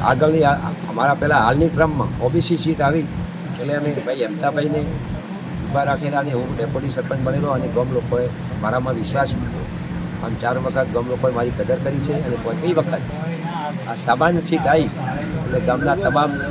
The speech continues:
આ નાગરિકો, આગેવાનો, તમામ કોમના ભા-, ભાઈઓ,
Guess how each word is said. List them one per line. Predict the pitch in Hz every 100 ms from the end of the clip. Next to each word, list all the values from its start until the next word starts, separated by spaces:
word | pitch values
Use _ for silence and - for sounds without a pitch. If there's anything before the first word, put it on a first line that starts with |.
| - - - - - - - -
આ | 113
નાગરિકો, | 185 240 196 180 170
આગેવાનો, | 139 123 143 147 143 147
તમામ | - 123 135 190
કોમના | 135 139 143
ભા-, | 135 - 110
ભાઈઓ, | - 101 143 147